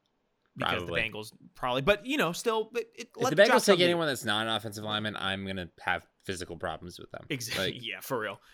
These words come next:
Speaker 1: I might drive to Cincy and fight them by myself. Um, but that's my ish-, that's my thing with pick three, right? Let's go to pick eighteen.
Speaker 2: Yeah.
Speaker 1: Pick eighteen is a bit more interesting, right? Because you look at our needs, uh,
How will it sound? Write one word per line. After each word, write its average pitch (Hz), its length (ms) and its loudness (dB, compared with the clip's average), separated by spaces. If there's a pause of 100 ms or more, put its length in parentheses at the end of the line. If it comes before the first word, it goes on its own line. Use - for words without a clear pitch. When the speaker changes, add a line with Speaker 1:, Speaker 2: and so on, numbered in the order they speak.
(100)
Speaker 1:
I 123 80 -8
might 135 180 0
drive 135 220 2
to 135 40 -6
Cincy 117 380 -6
and 110 120 -14
fight 104 200 -4
them 110 120 -14
by 101 60 -10
myself. 101 320 -12 (440)
Um, 139 420 0 (420)
but 190 140 -2
that's 196 220 4
my 202 160 0
ish-, 175 200 -2
that's 180 240 2
my 175 140 -4
thing 156 220 -8
with 135 100 -4
pick 117 180 -8
three, 90 380 -16
right? 117 240 -6 (160)
Let's 160 200 -4
go 175 120 4
to 170 60 -2
pick 165 200 -4
eighteen. 127 420 -4 (600)
Speaker 2:
Yeah. 110 160 -2 (1080)
Speaker 1:
Pick 202 160 4
eighteen 208 260 2
is 180 60 -2
a 175 40 -4
bit 180 120 -2
more 147 160 -2
interesting, 127 320 -10 (260)
right? 131 340 -2
Because 135 240 -4
you 139 60 -2
look 151 160 -2
at 165 80 0
our 156 100 2
needs, 135 600 -6 (600)
uh, 110 280 -2